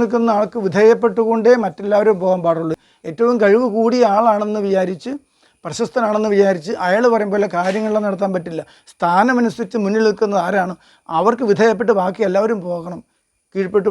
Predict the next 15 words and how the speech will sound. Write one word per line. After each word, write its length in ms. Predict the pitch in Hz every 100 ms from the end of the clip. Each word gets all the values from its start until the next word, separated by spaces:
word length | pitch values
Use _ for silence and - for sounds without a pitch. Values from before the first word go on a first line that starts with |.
| 180
പോകണം. 280 | 175 170 165 170
എങ്കിലേ 240 | 180 240 226
ഒരു 80 | 208 180
സാമൂഹിക 440 | 185 233 214 226 185
ക്രമത്തിലും 500 | 185 185 180 208 233 240 _ - 160
രാഷ്ട്രീയത്തിലും 600 | 170 - 233 202 208 208 -
സഭയിലും 520 | 175 170 190 226 220 190
ഒക്കെ 240 | 165 - 233 - 170
എങ്കിലേ 300 | 180 214 220 226 _ _ _ _ _ - 175
ഒരു 80 | 175 156
അച്ചടക്കം 440 | - 247 240 247 226
പുലരുകയുള്ളൂ 540 | 208 208 208 196 196 185
എന്ന് 120 | 180
മനസ്സിലാക്കണം. 480 | 156 - 151 - 151 _ _ _ _ _ - 170
ദൈവം 200 | 240